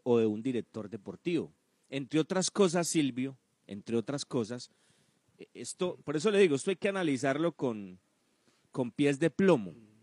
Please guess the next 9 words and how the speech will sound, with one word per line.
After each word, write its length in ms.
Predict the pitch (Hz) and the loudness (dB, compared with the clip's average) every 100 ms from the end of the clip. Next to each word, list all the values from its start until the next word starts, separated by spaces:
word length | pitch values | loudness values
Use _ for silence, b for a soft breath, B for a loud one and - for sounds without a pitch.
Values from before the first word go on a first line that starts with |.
| _ _ _ _ | _ _ _ _
porque 300 | 175 160 160 | -4 -2 0
normalmente 760 | 139 135 139 143 175 165 190 170 | 2 2 0 -2 -2 -2 -4 -4
este 240 | - 208 | -2 -4
tipo 380 | - 202 - 196 | -2 -6 0 4
de 100 | 143 | 4
puestos 680 | - 143 131 - 147 139 - - | 4 2 2 -2 -12 -12 -20 -10
en 220 | 123 120 | -10 -4
otros 340 | 180 - 208 185 | -6 0 4 4
lugares 580 | 135 123 190 202 - | 4 2 2 0 -2